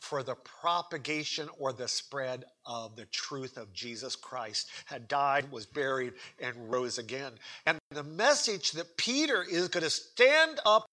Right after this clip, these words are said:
and preach really talks that day. The reason why that we can do this is because God wants us to understand who Jesus is. And, you know,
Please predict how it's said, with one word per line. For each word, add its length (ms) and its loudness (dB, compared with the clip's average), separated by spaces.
and 220 -2
preach 760 0
really 800 -2
talks 500 -4
that 280 -6
day. 400 -6
The 100 -8
reason 600 -6
why 300 -4
that 200 -6
we 140 -6
can 260 -10
do 160 -6
this 520 -2
is 100 -10
because 580 -8
God 300 2
wants 280 -10
us 100 -8
to 80 -12
understand 380 -10
who 160 -12
Jesus 420 -8
is. 460 -10
And, 220 -6
you 160 -4
know, 240 2